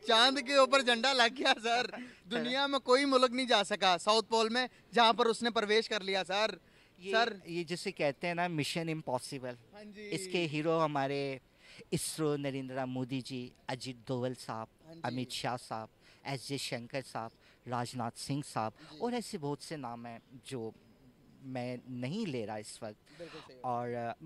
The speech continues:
Speaker 2: राहुल गांधी, मैं आपसे सिर्फ ये कहूँगा कि एक दफ़ा नरेंद्र मोदी साहब को तन्हाई में देखिए कि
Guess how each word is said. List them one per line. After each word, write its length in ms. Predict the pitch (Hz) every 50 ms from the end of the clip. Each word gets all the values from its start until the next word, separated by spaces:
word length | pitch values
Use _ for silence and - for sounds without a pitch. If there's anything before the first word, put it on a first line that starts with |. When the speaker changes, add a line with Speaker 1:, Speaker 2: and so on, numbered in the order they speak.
| 160
Speaker 2:
राहुल 380 | 151 143 143 139 151 160 156 147 151
गांधी, 320 | 147 143 143 139 151 151
मैं 180 | 135 139 139 123
आपसे 260 | 123 - - - 147
सिर्फ 320 | - - 147 - - -
ये 100 | 135 131
कहूँगा 420 | 127 - 139 117 117 113 113 120 120 _ _ _ - - - _ _ -
कि 100 | 202 - -
एक 180 | 175 190 208 170 143
दफ़ा 400 | 147 123 - 120 107 107 113 - - -
नरेंद्र 500 | 135 135 139 123 135 131 127 131 139 139
मोदी 260 | 135 131 127 117 123
साहब 240 | 113 - - 117 113 _ -
को 80 | -
तन्हाई 480 | 139 - - 139 123 113 110 131 127 127
में 180 | 120 120 123 110
देखिए 400 | 117 117 - - - 123 113 110 - -
कि 80 | -